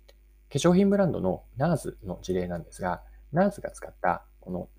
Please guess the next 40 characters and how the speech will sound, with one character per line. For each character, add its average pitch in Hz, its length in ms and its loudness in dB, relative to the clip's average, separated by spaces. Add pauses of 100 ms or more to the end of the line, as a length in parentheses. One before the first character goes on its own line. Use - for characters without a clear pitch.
(120)
ブ 113 100 -4
ラ 120 100 4
ン 131 40 0
ド 123 120 2
エ 120 40 2
フ 127 60 2
ェ 120 80 4
ク - 80 -10
ト、 - 220 -14
TikTok 117 420 -6
の 82 100 -10
ブ 90 100 -8
ラ 98 100 -2
ン 101 60 -4
ド 98 100 0
エ 101 60 -2
フ 110 60 -2
ェ 107 40 -4
ク - 100 -12
ト 98 60 -20
と - 120 -18
い - 40 -16
う 82 40 -18
の 82 80 -12
は、 82 220 -4 (100)
ま 113 80 -10
あ、 - 20 -10
ツ - 140 2
ー 175 40 6
デ 180 80 8
ィ - 40 8
ー - 40 4
と - 80 -14
か - 220 -6
ス - 120 -4
リ 110 120 2
ー - 20 0
デ 104 60 2
ィ 90 80 2
ー、 - 60 -8